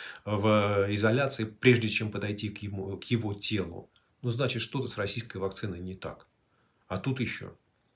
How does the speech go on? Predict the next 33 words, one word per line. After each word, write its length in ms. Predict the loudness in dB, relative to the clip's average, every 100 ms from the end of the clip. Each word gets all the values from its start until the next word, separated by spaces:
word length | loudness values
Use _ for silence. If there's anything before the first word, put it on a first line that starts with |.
| -8
а 100 | -6
тут 160 | -2
ещё 220 | 0 2
мэр 200 | 2 2
Собянин, 480 | 2 2 0 -2 -2
который, 240 | -4 -4 -4
в 80 |
общем, 200 | -4 -4
на 80 | -4
самом 280 | -2 0 -2
деле 160 | 0 0
до 140 | 0
недавнего 460 | -2 0 0 0 -2
времени 280 | 0 0
проявлял 460 | -2 -4 -4 -2 -2
себя 260 | -4 -4 -6
как 160 | -4
достаточно 480 | -4 -4 -4 -4 -4
адекватный 500 | -4 0 0 -2 -4
менеджер, 480 | -2 -2 -2 -4 -8 -14 -14 -12 -10
который, 420 | -8 0 2 2 0 -2
ну, 140 | 2
более 420 | 6 8 8 8 6
или 160 | 6
менее, 560 | 4 4 4 4 2 0 -8 -4
а, 140 | -2
управлял 560 | 0 4 4 6 4 2
городом, 460 | 6 6 6 2
статистике 520 | -2 -2 -2 -4 -6 -2
которого 420 | -2 0 2 2
можно 320 | 2 0 -2
было 240 | -2 -2
доверять. 460 | -4 -4 0 0 -2